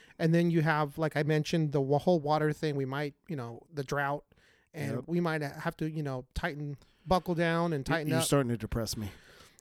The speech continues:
Speaker 1: Dude.
Speaker 2: It's,
Speaker 1: So
Speaker 2: it's true.
Speaker 1: But that's, that's
Speaker 2: Yeah.
Speaker 1: the doom and gloom in the air, right?
Speaker 2: Yeah.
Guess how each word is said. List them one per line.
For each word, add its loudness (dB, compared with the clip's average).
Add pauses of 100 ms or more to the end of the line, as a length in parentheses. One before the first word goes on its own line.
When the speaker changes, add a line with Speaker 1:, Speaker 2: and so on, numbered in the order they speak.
(160)
Speaker 1:
Dude. 6 (460)
Speaker 2:
It's, 2
Speaker 1:
So 4
Speaker 2:
it's -2
true. 2 (240)
Speaker 1:
But 4
that's, 0 (160)
that's 0
Speaker 2:
Yeah. -8
Speaker 1:
the 4
doom 2
and 4
gloom 2
in 2
the -2
air, -6
right? 2
Speaker 2:
Yeah. 0